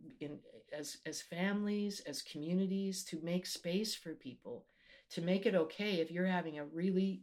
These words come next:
if you're anxious beyond belief, how can we make room for that? So if you're at work and that happens, what happened to you in your car,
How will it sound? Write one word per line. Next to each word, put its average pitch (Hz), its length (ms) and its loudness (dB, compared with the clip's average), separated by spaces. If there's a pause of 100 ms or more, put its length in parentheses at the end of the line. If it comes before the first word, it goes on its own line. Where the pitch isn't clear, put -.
(140)
if 160 180 -8
you're 202 240 4 (320)
anxious - 680 -2 (140)
beyond 180 380 6
belief, 170 420 2 (800)
how 208 260 0
can 240 180 2
we 233 100 6
make 214 240 2
room 190 220 4
for 190 160 -4
that? 151 240 0
So 160 160 0
if 165 160 -2
you're 269 180 2
at 226 140 2
work 165 540 4 (580)
and 175 160 6
that 214 140 4
happens, 214 600 0
what 170 120 -4
happened 190 320 0
to 180 60 -2
you 175 260 2
in 151 100 -2
your 151 140 -8 (160)
car, 165 420 -6